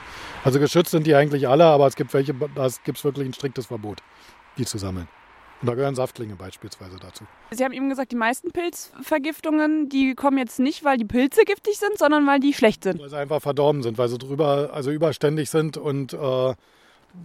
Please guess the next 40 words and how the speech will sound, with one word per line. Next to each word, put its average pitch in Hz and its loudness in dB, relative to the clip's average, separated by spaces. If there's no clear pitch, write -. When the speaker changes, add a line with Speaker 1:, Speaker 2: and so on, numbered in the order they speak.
Speaker 1:
dann 139 -2
die 139 0
Eiweißpro-, 147 2
also 139 2
die 131 -2
Eiweiße, 139 0
die 143 -12
da 139 0
drin 135 -4
sind, 139 -4
an-, 139 -6
anfangen 143 -4
sich 139 -4
zu 139 -10
verset-, 135 -2
äh, 147 -2
zersetzen 143 -2
und 143 -8
dann, 139 -2
äh, 139 0
verdirbt 139 -4
man 131 -2
sich 123 -8
da 127 -6
einfach 123 -8
den 123 -8
Magen 117 -10
mit. 87 -16
Dann 135 -8
ist 120 -6
das 123 -2
wie 127 -8
eine, 120 -4
wie 117 -10
eine 123 -6
Fleischvergiftung 98 -8
quasi. - -20
Speaker 2:
Kann 233 2
ich 247 -2
denn, 254 -2